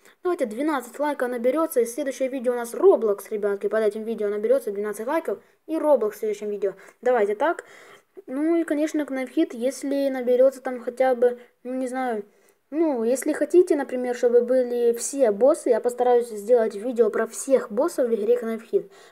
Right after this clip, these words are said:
Попробую, постараюсь сделать всех боссов в игре Knife Hit. Напишите в комментариях, как вам такая идейка. Вот я открываю тут какой-то сундучок.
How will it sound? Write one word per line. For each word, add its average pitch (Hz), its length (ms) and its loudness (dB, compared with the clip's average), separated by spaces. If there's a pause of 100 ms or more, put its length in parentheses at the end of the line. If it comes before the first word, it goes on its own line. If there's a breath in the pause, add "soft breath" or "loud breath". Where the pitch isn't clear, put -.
Попробую, 285 480 -4
постараюсь 220 680 -4 (720 soft breath)
сделать 262 440 0
всех 240 360 0
боссов 277 500 2
в 220 60 -14
игре 208 320 2
Knife 233 320 -6
Hit. 226 180 -10 (920 soft breath)
Напишите 294 380 2
в - 20 -10
комментариях, 262 460 0
как 254 160 -4
вам 247 140 -8
такая 220 180 -4
идейка. 302 560 -4
Вот 240 240 -2
я 226 120 -2
открываю 220 380 -4
тут 214 80 -12
какой-то 208 360 -6
сундучок. 202 600 -4